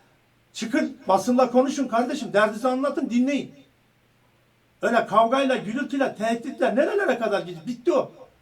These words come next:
Şimdi artık Ender Güncü, Dadaş, Şakir Ayman, E G D Efe. Kaldınız ikisinin arasında. Hiç çıkarız yok. Söyleyeceksiniz.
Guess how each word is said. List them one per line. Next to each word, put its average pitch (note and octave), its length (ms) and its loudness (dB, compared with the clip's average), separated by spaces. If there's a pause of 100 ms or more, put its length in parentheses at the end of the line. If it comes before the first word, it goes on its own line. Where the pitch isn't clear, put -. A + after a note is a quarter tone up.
(180)
Şimdi A#3+ 220 -6
artık B3 360 0 (120)
Ender A3 380 -2
Güncü, F3 320 -6 (160)
Dadaş, G#3+ 400 0 (280)
Şakir F#3 360 -4
Ayman, F3+ 300 0
E F3+ 160 0
G F3 160 0
D F#3+ 60 0
Efe. F3 360 0 (720)
Kaldınız F3 340 0
ikisinin F#3 340 -8
arasında. F#3 600 -2 (280)
Hiç A#3 260 -2
çıkarız F#3+ 460 -4
yok. F#3 120 -4
Söyleyeceksiniz. G3+ 800 -2